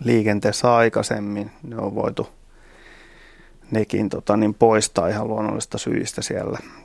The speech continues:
Tässä on nimittäin aika paljon ollut leppäkerttujen toukkia, toukkia aikaisemmin keväällä, tai niin kuin keväällä ja kesäkuun alkupuolella. Ne on kaikki ollut kotelossa jo kesäkuun loppuvaiheessa. Ja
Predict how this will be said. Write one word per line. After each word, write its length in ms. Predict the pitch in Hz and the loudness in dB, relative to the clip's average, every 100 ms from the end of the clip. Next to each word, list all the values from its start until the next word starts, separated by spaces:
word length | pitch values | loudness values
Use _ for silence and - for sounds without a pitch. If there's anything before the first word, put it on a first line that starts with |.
| - | -20
Tässä 220 | - - 113 | -12 -8 -4
on 40 | |
nimittäin 380 | 101 95 - 113 | -2 -2 -2 -2
aika 140 | 107 - | -2 0
paljon 420 | 110 110 90 98 | 2 2 0 0
ollut 160 | 113 | 0
leppäkerttujen 840 | 117 110 - - - - - - - | 0 -2 -6 -6 -6 -6 -6 -4 -4
toukkia, 560 | - - - - - - - - - - - - - - | 0 0 -2 -6 -4 -4 -8 -20 -20 -20 -20 -20 -20 -8
toukkia 420 | - - - 113 | -6 -6 -2 4
aikaisemmin 640 | 113 107 - - - 90 - | 4 4 0 -4 -4 -8 -4
keväällä, 560 | - - - - - - - - - | -2 -2 -4 -4 -6 -8 -16 -20 0
tai 160 | 107 107 | 4 4
niin 120 | 101 | 2
kuin 140 | 104 | -2
keväällä 520 | - 117 107 104 104 104 | 0 2 4 2 2 2
ja 240 | 95 101 - - - - - - - - - | 0 -2 -4 -20 -20 -20 -20 -20 -20 -20 -8
kesäkuun 520 | - 107 - - 117 | -2 -2 -2 -2 2
alkupuolella. 840 | 117 120 110 - - - - - 110 | 4 4 2 -4 0 0 0 -2 -4
Ne 80 | 113 | -4
on 80 | 110 | -2
kaikki 380 | 113 110 - | -4 -4 -2
ollut 220 | 113 113 - | 0 0 0
kotelossa 680 | 131 123 113 107 107 - 107 | 2 2 0 -2 -6 -6 -4
jo 380 | 110 107 - 117 | -2 -2 -4 -6
kesäkuun 640 | 123 107 107 - 110 - - - 170 | -6 -4 -8 -4 -4 -4 -10 -20 -8
loppuvaiheessa. 960 | 156 123 - 113 92 - 110 - - - - - - - - - - - - - - - | 0 0 0 0 0 -2 -4 -8 -8 -12 -16 -20 -20 -20 -20 -20 -20 -20 -20 -20 -18 -4
Ja 640 | 113 101 104 101 104 101 | 0 0 0 2 2 0